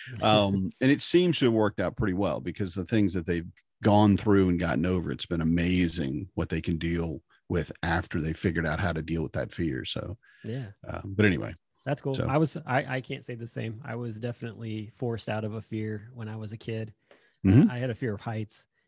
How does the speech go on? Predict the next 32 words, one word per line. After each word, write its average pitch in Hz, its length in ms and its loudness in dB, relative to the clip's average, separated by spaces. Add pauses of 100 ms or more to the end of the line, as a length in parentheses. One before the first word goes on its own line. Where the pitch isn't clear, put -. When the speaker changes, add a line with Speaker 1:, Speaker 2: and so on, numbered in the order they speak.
(160)
Speaker 1:
and, 104 380 -10
uh, 107 220 -10 (300)
we 123 120 0
would 123 120 2
always 110 260 0
go 107 260 -4
to, 107 460 -4
uh, 110 240 -10
a 110 100 -8
mu-, 110 320 -4
well, 127 160 4
we'd 131 140 4
always 151 200 4
come 120 140 -2
down 113 140 -2
here 110 80 -6
to 107 160 -10
Cincinnati 110 580 -4
to 101 80 -8
Kings 107 300 -4
Island 107 420 -6
'cause 104 180 -6
it 104 100 -10
was 107 160 -10
a 104 80 -10
few 107 220 -8
hours 104 320 -8
to 107 100 -14
get 98 140 -14
down 104 200 -10
here 107 220 -10 (560)
and 120 300 0